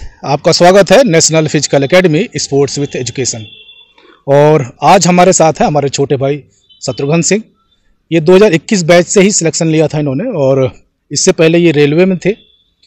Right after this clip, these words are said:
रेलवे में रहते हुए भी इन्होंने पढ़ाई जारी रखी और टीजीटी का दो हज़ार इक्कीस में जो पेपर हुआ था उसमें इन्होंने मैथ सब्जेक्ट से, काफ़ी टफेस्ट सब्जेक्ट है, मैथ से सिलेक्शन लिया है।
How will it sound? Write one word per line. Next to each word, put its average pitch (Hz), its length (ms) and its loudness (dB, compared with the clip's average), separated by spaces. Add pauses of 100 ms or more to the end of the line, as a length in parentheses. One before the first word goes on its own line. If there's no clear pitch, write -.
(320)
रेलवे 180 280 2
में 202 140 4
रहते 170 240 4
हुए 196 200 6
भी 196 80 0
इन्होंने 180 200 0
पढ़ाई 151 280 0
जारी 147 260 2
रखी 220 340 -2 (580)
और 190 280 2 (380)
टीजीटी 185 320 -2
का 208 120 4
दो 180 120 0
हज़ार 165 160 2
इक्कीस 165 260 -8
में 156 80 -4
जो 139 80 -4
पेपर 175 300 -2
हुआ 190 200 2
था 208 160 -4
उसमें 151 300 -6
इन्होंने 143 280 -4
मैथ 151 400 -2
सब्जेक्ट 143 360 -4
से, - 120 -10 (540)
काफ़ी 147 240 -2
टफेस्ट 180 320 -2
सब्जेक्ट 175 400 -2
है, 220 120 0
मैथ 165 360 0
से 208 180 0
सिलेक्शन 135 360 -6
लिया 113 200 -12
है। 98 100 -20